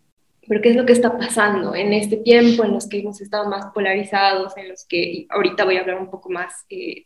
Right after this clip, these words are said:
por ejemplo, les voy a traer algunos ejemplos de lo que hemos podido observar en la investigación, eh, pero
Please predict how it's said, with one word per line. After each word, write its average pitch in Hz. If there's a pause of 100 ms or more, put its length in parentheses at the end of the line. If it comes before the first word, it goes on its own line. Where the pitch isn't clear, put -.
por 202
ejemplo, 220
les 214
voy 240
a 247
traer 226
algunos 196
ejemplos 196
de 175
lo 175
que 190
hemos 190
podido 190
observar 180
en 185
la 180
investigación, - (580)
eh, -
pero 208